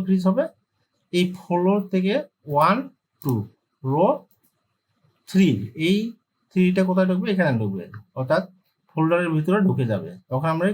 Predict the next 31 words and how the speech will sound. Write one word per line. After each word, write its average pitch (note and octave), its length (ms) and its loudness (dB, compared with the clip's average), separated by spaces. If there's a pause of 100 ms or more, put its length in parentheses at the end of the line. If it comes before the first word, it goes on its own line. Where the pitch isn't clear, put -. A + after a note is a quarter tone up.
কি G#3 80 -4 (500)
ভিউয়ে D#3 360 0
যাব, F3+ 140 0 (200)
ভিউয়ে C#3+ 280 -2 (300)
গিয়ে F#3 240 -4 (460)
আমার D3 140 -2 (100)
ফ্রিজ F#3+ 280 2
আছে F3+ 160 -4
না, D#4+ 40 -6 (120)
ফ্রিজে D#3+ 340 0
দিলাম, G2 200 -6 (380)
ফ্রিজ C#3 260 -4
প্যানেলে A#2+ 400 -2
দিলাম। E3+ 220 -2 (480)
তাহলে C3+ 280 0
আমাদের C3 260 -2
দেখেন G3 260 -4
আমি F3+ 100 0 (140)
ঢুকে, A2+ 200 -4 (200)
ভিতরে C#3 320 -2
ঢুকে G#2 220 -2
গেছে, F#2 240 -12
অর্থাৎ B2+ 260 -10
ফ্রিজের C#3 300 -4
মধ্যে D3+ 160 -6 (100)
ঢুকে A2+ 240 -4
গেছে। F2+ 200 -20 (480)
অর্থাৎ C#3 180 0 (100)
আমাদের D3 260 0 (280)
লাইনটা D3+ 340 -2
হচ্ছে A3 200 -6